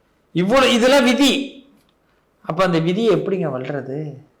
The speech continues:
நான் ஒரே ஒரு வார்த்தை தான் சொல்லுவேன், "அஞ்சி அஞ்சி விழுவது போதும் ராஜா." உங்களுக்காக ஒரு பாட்டு இருக்கு, ஒரு வரி, புரட்சி தலைவருடைய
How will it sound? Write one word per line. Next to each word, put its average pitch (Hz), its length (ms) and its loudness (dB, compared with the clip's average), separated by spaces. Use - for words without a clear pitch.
நான் 135 120 0
ஒரே 139 140 0
ஒரு 190 180 2
வார்த்தை 151 300 -4
தான் 147 160 -8
சொல்லுவேன், 120 280 -8
"அஞ்சி 233 500 2
அஞ்சி 226 380 2
விழுவது 214 580 4
போதும் 233 500 4
ராஜா." 156 580 0
உங்களுக்காக 165 440 -2
ஒரு 190 160 2
பாட்டு 175 280 -2
இருக்கு, 151 200 -4
ஒரு 135 120 -2
வரி, 139 300 -4
புரட்சி 190 360 -4
தலைவருடைய 147 680 -2